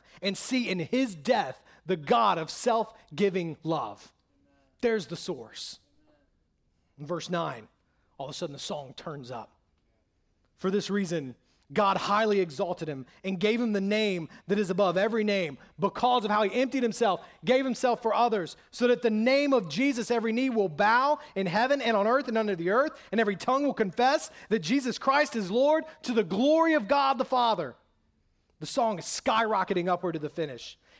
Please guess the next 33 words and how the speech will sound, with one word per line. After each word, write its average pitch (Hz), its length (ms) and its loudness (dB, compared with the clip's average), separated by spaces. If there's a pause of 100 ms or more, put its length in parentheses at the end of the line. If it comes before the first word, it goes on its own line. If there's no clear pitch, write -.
(140)
Death 202 340 -2
couldn't 170 260 -4
hold 143 420 -6 (300)
Jesus. 120 640 -14 (640)
And 139 120 -12
so 160 140 -6
now 151 380 -4
God 143 340 -6
the 139 80 -12
Father 139 320 -8
sets - 260 -14
Christ 147 300 -12
the 139 80 -16
Son 143 380 -8 (200)
on 156 180 -8
his 175 120 -12
throne 143 300 -6
in 131 80 -12
full 147 240 -6
glory. 131 480 -12 (540)
And 143 200 -10
one 202 180 -2
day, 131 220 -6
he 113 100 -16
says, - 480 -14 (560)
"You 123 60 -16
see 220 100 -12
that? 240 220 -8
One 196 240 -6
day. 107 240 -8 (880)
Not 214 140 -4
right 294 120 -4
now. 214 260 -6